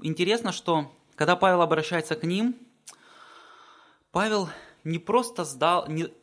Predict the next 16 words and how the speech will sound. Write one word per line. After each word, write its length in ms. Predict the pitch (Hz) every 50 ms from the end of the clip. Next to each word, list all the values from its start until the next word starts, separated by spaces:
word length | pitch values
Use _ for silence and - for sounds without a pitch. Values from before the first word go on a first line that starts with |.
| _ _
не 100 | 170 170
просто 400 | - 190 226 254 233 - - 165
знал 320 | 135 123 151 180 190 185 175
об 120 | 156 139
этих 220 | 160 156 160 151
верующих. 760 | - 139 131 113 107 92 95 - - - - - - - _ _ _ _ _ _ _ _ _ _ _ _ _ _
Он 160 | _ 156 170 175
не 80 | 175
просто 380 | 175 - 190 226 233 233 196 170
здоровался 640 | 143 139 160 165 202 226 233 202 170 - - - 135
с 120 | - -
ними, 340 | 147 143 135 127 117 107 - - - - - - - -
э, 220 | - 123 120 120 - -
он 240 | - - 151 170 170
не 100 | 175 170
просто, 720 | 170 - 175 180 208 220 233 226 - 190 170 151 - -